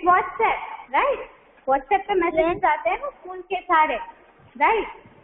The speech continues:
Speaker 1: यस। तो वो क्या, क्या आप WhatsApp पे गेम्स खेल सकते हो? Yes or no, भाविका?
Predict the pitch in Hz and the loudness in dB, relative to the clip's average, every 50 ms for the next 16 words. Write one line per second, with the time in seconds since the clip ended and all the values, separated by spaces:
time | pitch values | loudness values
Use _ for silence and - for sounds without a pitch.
0 | - - - - - 285 370 453 440 339 - - - - - - _ _ - - | -20 -20 -20 -16 -8 -2 2 2 2 2 2 -2 -6 -10 -18 -20 _ _ -20 -20
1 | - - - 370 392 440 508 554 - - - - - - - 311 359 403 - - | -12 -2 2 2 4 4 4 0 -2 -6 -12 -16 -18 -10 -6 -6 -6 -6 -6 -4
2 | 427 403 381 - - 403 359 370 359 359 330 320 320 - - 381 381 - 403 381 | -2 -2 -2 0 2 2 4 4 4 2 2 0 0 0 -2 -4 -2 -2 -4 -4
3 | 285 349 359 370 427 403 - - 381 349 359 359 370 415 415 415 - 415 415 415 | -2 0 0 0 0 -2 -2 0 0 0 0 0 0 -2 -2 -2 -2 -2 0 0
4 | 403 415 427 427 427 - - - - - - - - - _ _ _ _ 302 - | 2 2 0 0 -2 -6 -12 -18 -20 -20 -20 -20 -20 -20 _ _ _ _ -20 -20
5 | - 302 302 - - - - - - - - 381 - - - - - - - - | -18 -18 -16 -16 -16 -16 -14 -16 -16 -16 -16 -16 -14 -14 -16 -16 -16 -18 -20 -20
6 | - - - - - - - - - - - - - - - - - - - - | -18 -20 -20 -20 -20 -20 -20 -20 -20 -20 -20 -20 -20 -20 -20 -20 -20 -14 -12 -12
7 | - - - - - - - - - - - - - - - - - - 381 - | -12 -12 -14 -18 -20 -20 -20 -20 -16 -16 -16 -16 -18 -20 -20 -20 -20 -20 -20 -16
8 | - - - - - - - - - 277 302 349 359 - 427 427 415 370 370 370 | -16 -16 -16 -16 -20 -20 -16 -4 2 4 6 6 6 4 2 2 4 4 2 2
9 | 381 381 370 339 339 359 359 - 370 381 | 2 2 2 2 0 -2 -2 0 0 0